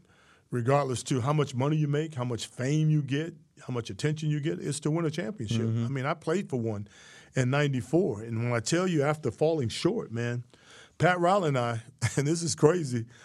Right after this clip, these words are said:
Speaker 1: you can ask him. He'll never forget it either. But, you know, I, I saw the champagne before Game seven, okay?
Speaker 2: <laughs>
Speaker 1: I'm walking in the arena. We stayed at the Stouffer's Hotel, which is connected to the Summit,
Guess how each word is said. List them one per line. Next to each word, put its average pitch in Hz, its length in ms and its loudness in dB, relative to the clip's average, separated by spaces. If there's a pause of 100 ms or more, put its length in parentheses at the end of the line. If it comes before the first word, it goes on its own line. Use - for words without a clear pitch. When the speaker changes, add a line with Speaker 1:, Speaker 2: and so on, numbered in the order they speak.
(220)
Speaker 1:
you 131 120 8
can 151 140 4
ask 156 320 4
him. 165 300 6
He'll 147 180 4
never 151 260 4
forget 143 300 4
it 143 80 2
either. 151 240 2
But, 117 300 -2 (1300)
you 147 100 6
know, 175 120 4
I, 170 260 2
I - 20 4
saw 202 240 4
the 175 100 2
champagne 160 600 0 (300)
before 123 540 2
Game 151 320 2
seven, 107 420 0
okay? 123 540 -2
Speaker 2:
<laughs> - 80 -20
Speaker 1:
I'm 143 220 2
walking 180 360 6
in 175 140 2
the 160 80 4
arena. 143 320 2
We 120 100 0
stayed 160 240 2
at 165 140 -2
the 123 60 -2
Stouffer's 151 440 0
Hotel, 139 420 0
which 120 220 -2
is 110 100 -4
connected 127 720 -4
to 131 120 -2
the 107 100 -6
Summit, 110 420 -4